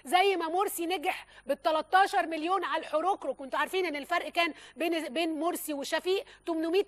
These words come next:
ألف ويمكن اقل، ولسه القضيه، آه، موجوده في القضاء بيتم التحقيق فيها.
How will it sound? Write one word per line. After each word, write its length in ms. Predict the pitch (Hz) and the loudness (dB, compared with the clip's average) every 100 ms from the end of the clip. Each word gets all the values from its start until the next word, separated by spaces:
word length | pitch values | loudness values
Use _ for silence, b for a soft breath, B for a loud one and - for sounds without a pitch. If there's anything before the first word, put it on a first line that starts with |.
| 349 | 2
ألف 140 | 359 330 | 2 2
ويمكن 340 | 339 381 330 | -4 -4 -2
اقل، 300 | 294 330 370 | 2 4 4
ولسه 360 | 320 320 359 277 | 2 -2 -2 -4
القضيه، 500 | 277 262 320 277 220 B B | -4 -2 0 0 -2 B B
آه، 200 | 262 254 | -2 -2
موجوده 500 | 247 262 254 339 269 | 0 -2 0 0 2
في 100 | 247 | 0
القضاء 400 | 269 - 294 311 | -4 -6 0 0
بيتم 360 | 254 254 311 285 | 2 -2 -2 -6
التحقيق 400 | 262 247 302 294 | -8 -10 -8 -10
فيها. 340 | - 254 208 | -10 -12 -12